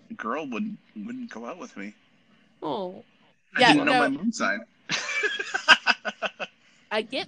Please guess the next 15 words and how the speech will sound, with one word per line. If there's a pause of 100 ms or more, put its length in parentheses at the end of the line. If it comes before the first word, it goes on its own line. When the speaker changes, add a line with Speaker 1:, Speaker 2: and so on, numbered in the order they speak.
(120)
Speaker 3:
flip-flopped
on
which
is
which. (480)
I
have
a
Sagittarius
and
I
have
a (140)
Cancer. (420)
And